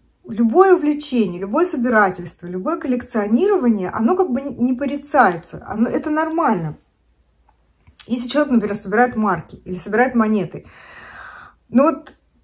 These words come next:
как бы, если подумать, зачем человеку такое количество вот этих маленьких бумажных квадратиков,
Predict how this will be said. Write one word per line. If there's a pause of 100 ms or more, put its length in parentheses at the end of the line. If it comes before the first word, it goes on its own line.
(120)
как
бы,
если
подумать,
зачем
человеку
такое
количество
вот
этих (120)
маленьких
бумажных
квадратиков,